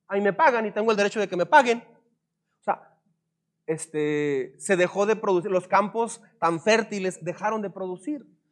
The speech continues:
Venezuela, el país más rico de petróleo en el mundo,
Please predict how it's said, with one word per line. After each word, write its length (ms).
Venezuela, 800
el 420
país 360
más 300
rico 500
de 100
petróleo 380
en 80
el 140
mundo, 720